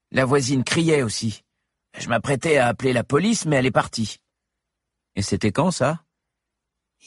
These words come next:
Il y a environ un mois. » Je toisai la vieille avec mépris. «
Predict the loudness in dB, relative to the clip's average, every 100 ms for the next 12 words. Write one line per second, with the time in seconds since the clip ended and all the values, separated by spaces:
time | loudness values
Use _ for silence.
0 | -6 0 2 2 2 2 2 2 2 2
1 | 0 -6 _ _ _ _ _ _ _ _
2 | _ _ -6 -6 0 0 2 0 0 0
3 | 0 0 0 -2 -2 -4 -4 -8 -8 -12